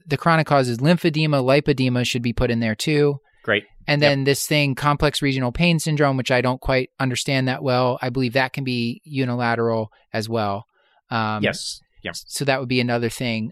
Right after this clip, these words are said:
Speaker 1: um, if you're, if you're working the algorithm there. And then, uh,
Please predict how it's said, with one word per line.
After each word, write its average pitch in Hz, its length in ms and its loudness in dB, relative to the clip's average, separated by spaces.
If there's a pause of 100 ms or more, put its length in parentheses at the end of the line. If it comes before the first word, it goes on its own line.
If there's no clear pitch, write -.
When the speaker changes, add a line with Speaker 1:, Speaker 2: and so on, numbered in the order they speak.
(120)
Speaker 1:
um, 117 180 -4
if 123 160 -8
you're, 120 400 0
if 123 140 -6
you're 127 100 -2
working 120 340 -2
the 117 120 -6
algorithm 113 480 -2
there. 110 320 -6 (360)
And 135 140 -4
then, 123 360 0 (180)
uh, 185 80 -12